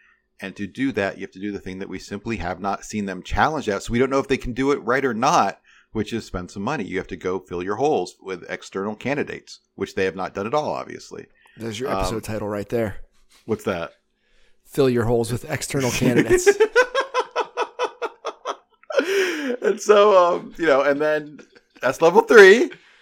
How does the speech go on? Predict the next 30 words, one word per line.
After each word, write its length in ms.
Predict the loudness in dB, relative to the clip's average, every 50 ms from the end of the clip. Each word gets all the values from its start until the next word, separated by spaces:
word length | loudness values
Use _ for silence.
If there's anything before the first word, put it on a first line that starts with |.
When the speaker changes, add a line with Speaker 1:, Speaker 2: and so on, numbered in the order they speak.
| _ _ _ -4
Speaker 1:
and 460 | 0 2 2 2 2 0 -4 -6 -8 -12 -10 -6
level 300 | -4 -2 -2 -2 -2 -6
four 340 | -8 _ -6 -6 -4 -4 -4
is 80 | -4 -4
Speaker 2:
Yeah, 200 | -2 -2 -2 -2
it 60 | -4
is. 120 | -6 -8 -8
Speaker 1:
obviously 260 | -6 -8 -8 -10 -12 _ _ _ _ _ -12 -8
level 500 | -6 -4 -4 -2 -2 -2 -2 -2 -4 -6
fours 320 | -6 -6 -6 -4 -4 -4
obviously 680 | -4 -4 -6 -6 -10 -12 -12 -10 -10 -8 -8 -10 -12 _ _ _ _ _ _ _ _ _ _ _ _
were 160 | -8 -8 -8
good, 480 | -4 0 2 2 2 0 -2 -6 -12 -20 _ _ _
you 120 | -10 -8 -8
know, 260 | -6 -6 -4 -4 -6
and, 100 | -6 -8
and 200 | -10 -12 -12 -10
so 140 | -8 -8 -8
what 180 | -6 -6 -6
are 40 | -8
we 120 | -8 -8 -10
going 200 | -12 -12 -12 -14
to 80 | -18 -20
do 280 | -18 -16 -16 -14 -16 -18
to 180 | _ -20 -20
make 200 | -18 -18 -16 -14
that 180 | -12 -12 -12 -12
extra 240 | -16 -18 -20 -20 -16
push? 380 | -10 -8 -6 -6 -6 -8 -10
And, 180 | -16 -20 -20